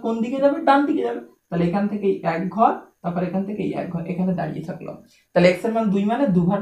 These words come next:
ডান দিকে গেলাম। তারপর কি ওয়াই এর মান কত? তিন, তিন আর ওয়াই এর মান তিন, তিন মানে কি positive, positive মানে ওয়াই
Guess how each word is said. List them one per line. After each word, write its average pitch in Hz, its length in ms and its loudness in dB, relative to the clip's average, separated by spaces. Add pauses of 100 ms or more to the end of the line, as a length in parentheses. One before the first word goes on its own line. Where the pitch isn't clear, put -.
ডান 143 180 2
দিকে 151 200 -6
গেলাম। - 240 -4 (320)
তারপর 208 280 6
কি 277 80 -2
ওয়াই 214 240 8
এর 214 140 -2
মান 240 160 0
কত? 247 140 -2 (160)
তিন, 269 160 0 (320)
তিন 240 160 -2 (180)
আর 220 160 6
ওয়াই 226 180 4
এর 233 60 0
মান 240 160 2 (100)
তিন, 240 140 -2 (100)
তিন 233 200 -2
মানে 233 180 4
কি 214 60 -4 (100)
positive, 233 440 4
positive 214 340 -2 (100)
মানে 233 140 0
ওয়াই 220 260 0